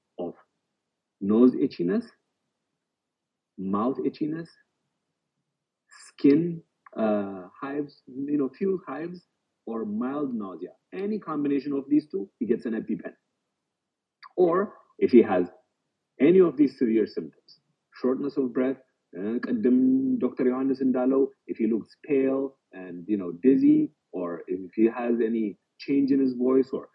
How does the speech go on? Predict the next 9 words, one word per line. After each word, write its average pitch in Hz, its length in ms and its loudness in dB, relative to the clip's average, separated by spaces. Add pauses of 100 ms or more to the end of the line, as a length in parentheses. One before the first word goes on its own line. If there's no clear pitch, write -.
(120)
he - 140 -2
feels 131 300 2
his 123 180 2 (280)
throat 123 280 0
is 131 140 0
swollen, 131 380 0 (280)
or, 107 180 -4 (260)
uh, 98 220 -12
his 101 200 -2